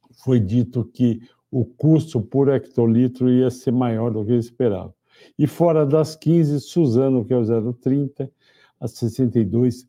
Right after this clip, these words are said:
e sessenta. É muito importante em Suzano, você que tá comprado, ficar de olho <clears throat> no dólar.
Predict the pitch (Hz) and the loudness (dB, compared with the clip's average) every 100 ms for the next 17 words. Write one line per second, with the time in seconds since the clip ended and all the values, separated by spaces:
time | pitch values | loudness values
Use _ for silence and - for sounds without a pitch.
0 | _ 151 147 123 143 135 - 110 104 110 | _ -2 0 -2 -4 -4 -4 -6 -4 -4
1 | 113 139 170 151 131 123 110 131 127 110 | -2 0 0 -2 -4 -4 -4 -4 -4 -4
2 | 131 123 117 92 101 117 120 123 - _ | -6 -6 -8 -6 -4 -2 -2 -4 -10 _
3 | _ - 123 110 135 127 - 107 - 113 | _ -6 -4 0 2 0 0 -4 0 -2
4 | 101 120 123 117 127 120 _ _ _ - | 0 0 2 2 0 -4 _ _ _ -8
5 | 110 143 135 120 113 120 117 131 123 185 | -2 2 4 4 4 4 4 4 4 0
6 | - 214 175 151 135 117 - _ _ _ | 2 6 6 6 4 2 -4 _ _ _
7 | _ 131 135 143 143 - 135 139 147 131 | _ -2 0 -2 -6 -2 2 2 2 0
8 | 113 - | -4 -10